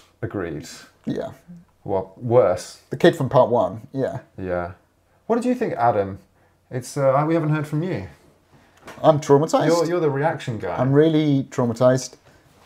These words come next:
Speaker 2: The part one set the scene. Part two is unrelated to part one, other than the same act was committed,
Speaker 1: Yeah.
Speaker 2: but these are people that don't know each other.
Speaker 1: Yeah, yeah, yeah.
Speaker 2: Coincidental that two different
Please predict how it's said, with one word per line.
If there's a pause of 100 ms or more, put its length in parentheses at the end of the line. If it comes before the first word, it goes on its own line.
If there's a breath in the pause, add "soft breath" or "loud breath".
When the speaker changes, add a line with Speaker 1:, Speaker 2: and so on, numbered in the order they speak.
Speaker 2:
The (1120)
part
one (1400)
set
the
scene.
Part
two
is
unrelated
to
part
one,
other
than
the
same (500 soft breath)
act
was (120)
committed,
Speaker 1:
Yeah.
Speaker 2:
but
these
are
people
that
don't
know
each
other. (300 soft breath)
Speaker 1:
Yeah,
yeah,
yeah. (120)
Speaker 2:
Coincidental
that
two
different